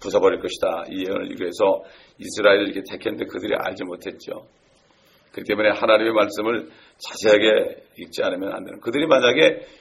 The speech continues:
이 선지자 이사야나 예레미야나 에스겔 선지자들의 말씀을 깊이 들었다면 이렇게 되지 않았죠. 그래서 하나님의 말씀을 요즘 사람들이 듣지 않고 배우지 않기 때문에, 아,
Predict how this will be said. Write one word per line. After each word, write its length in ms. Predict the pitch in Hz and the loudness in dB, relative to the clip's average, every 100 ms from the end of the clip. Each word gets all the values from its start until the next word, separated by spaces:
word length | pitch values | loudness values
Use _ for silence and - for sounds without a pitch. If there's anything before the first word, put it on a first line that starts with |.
| _ | _
이 460 | 107 127 135 - - - | -6 -2 -2 -4 -10 -14
선지자 380 | - 107 104 113 | -10 0 4 4
이사야나 440 | - 107 101 110 101 | 4 4 6 6 6
예레미야나 760 | 98 98 92 95 110 107 - - _ _ - | 2 0 0 4 2 2 -4 -18 _ _ -8
에스겔 320 | - 104 98 | -4 -2 -2
선지자들의 640 | 101 92 92 92 98 101 | -2 -4 -2 0 2 0
말씀을 760 | - - 104 - 101 127 123 - _ _ _ | 0 -6 -10 -8 -6 -4 -4 -8 _ _ _
깊이 420 | - - - - | -18 -18 -12 -8
들었다면 800 | 143 104 101 98 107 101 98 - _ | -2 0 0 0 0 0 -4 -14 _
이렇게 240 | - 92 104 | -12 -10 -6
되지 220 | 92 90 | -6 -6
않았죠. 500 | 92 90 - - - - _ _ _ _ _ _ _ - | -6 -8 -8 -14 -14 -16 _ _ _ _ _ _ _ -14
그래서 180 | 104 | -10
하나님의 280 | 104 101 104 | -2 2 2
말씀을 400 | 101 - 107 107 | 2 0 -2 -4
요즘 260 | 101 107 104 | -4 -4 -4
사람들이 580 | 107 98 98 110 117 - _ _ | 0 0 0 -2 -4 -8 _ _
듣지 320 | - 107 - | -12 -8 -2
않고 280 | 107 - - | -2 0 -4
배우지 320 | - 101 104 | 0 0 2
않기 260 | 104 95 95 | 0 0 -6
때문에, 280 | 92 95 107 101 95 - _ _ _ _ - | -4 0 2 2 -4 -16 _ _ _ _ -12
아, 260 | - - | -10 -10